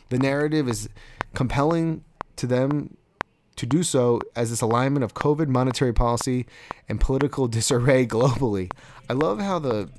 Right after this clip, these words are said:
the, one of the main factors is political disarray globally. That's something we have to look forward for. Um, but one of, one of my first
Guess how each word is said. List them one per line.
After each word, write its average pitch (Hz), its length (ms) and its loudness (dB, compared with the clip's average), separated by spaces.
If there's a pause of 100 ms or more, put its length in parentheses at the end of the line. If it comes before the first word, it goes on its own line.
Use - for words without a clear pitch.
(120)
the, 104 360 -6 (1600)
one 131 160 2
of 123 40 0
the 123 60 0
main 120 240 0
factors 107 460 -2
is 92 180 -4 (320)
political 139 480 2
disarray 113 540 0
globally. 101 580 -4 (120)
That's 104 220 -6 (140)
something 131 300 0
we 120 80 2
have 113 180 -2
to - 80 -6
look 101 140 -2
forward 104 340 -4
for. 87 240 -10 (960)
Um, 110 320 -2 (100)
but - 80 2
one 160 200 2
of, 240 260 -2
one 160 160 2
of 190 60 2
my 139 220 2
first 123 540 0